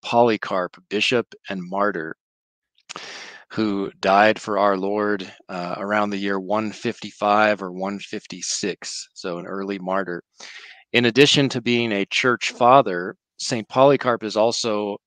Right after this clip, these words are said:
uh, called an apostolic father, which is a very elite group, a small group of men who, <clears throat> as the, uh, Catholic Encyclopedia explains, were, quote,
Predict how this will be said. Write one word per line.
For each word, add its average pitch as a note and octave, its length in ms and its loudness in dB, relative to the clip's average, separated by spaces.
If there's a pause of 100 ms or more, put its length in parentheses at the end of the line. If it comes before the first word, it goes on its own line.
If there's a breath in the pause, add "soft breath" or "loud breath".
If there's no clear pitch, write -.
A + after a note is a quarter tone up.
(160)
uh, F2 100 -10
called G#2 380 0
an F#2+ 180 -8
apostolic G#2+ 800 -2
father, E2 560 -6
which F2+ 220 -12
is - 220 -12 (200)
a - 20 -20
very G2 280 -8
elite G2+ 460 -8
group, G2+ 360 -10
a F#2 60 -10
small G#2+ 420 0
group G2+ 280 -10
of F2 140 -10
men G2 380 -6 (600 loud breath)
who, G#2 520 -2
<clears throat> - 100 -12
as B2+ 800 0
the, G2+ 320 -4
uh, F2+ 160 -2
Catholic G#2+ 340 0
Encyclopedia G#2 920 -2
explains, G2+ 680 -6
were, G2 300 -8
quote, G#2 320 -2